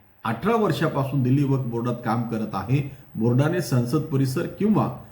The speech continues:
लगतच्या संकुलावर कोणताही दावा केलेला नाही. माननीय मंत्र्यांचा हा दावा खरा नाही. दिल्ली वक्फ बोर्डाने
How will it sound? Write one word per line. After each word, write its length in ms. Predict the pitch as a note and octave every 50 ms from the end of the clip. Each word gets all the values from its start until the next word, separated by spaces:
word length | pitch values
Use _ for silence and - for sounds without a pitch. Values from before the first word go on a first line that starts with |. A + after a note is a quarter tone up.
| - - -
लगतच्या 500 | - A#2 C3+ C#3 F3 F#3+ F#3+ - - F#3
संकुलावर 600 | D#3 - D3+ B2+ A#2+ C3 C3+ B2+ B2 B2 C#3+ D#3
कोणताही 480 | - - C#3 B2+ B2 B2+ C3+ C3 C3 B2+
दावा 280 | B2+ A2+ G2+ G#2 C3+
केलेला 380 | C#3 - - B2 A2+ A#2 A2 A2
नाही. 340 | G#2 G2 F#2 F#2+ B2 C3+ C3+ - - - - - - -
माननीय 540 | A2 A2+ B2 D3+ E3 F3+ F#3 F#3+ F#3+ F#3+ F#3+ F#3+ - - - -
मंत्र्यांचा 540 | C3+ B2+ B2+ C3 B2+ C#3 D#3 E3 D#3+ - D#3+
हा 140 | C3+ B2+ C3 B2+
दावा 280 | A#2 A#2 A#2+ C3+ C3 C3 -
खरा 180 | B2 B2+ C#3+ F3+
नाही. 300 | F3 B2+ G2 G2+ G2 F#2+ - - - - - - - -
दिल्ली 300 | G2+ A#2+ C3+ E3 G3+ A3
वक्फ 280 | F#3 G3 F#3+ F#3+ E3
बोर्डाने 680 | D3 C#3+ C#3 B2+ A#2+ B2 A#2 B2+ D3+ F3+ - - - -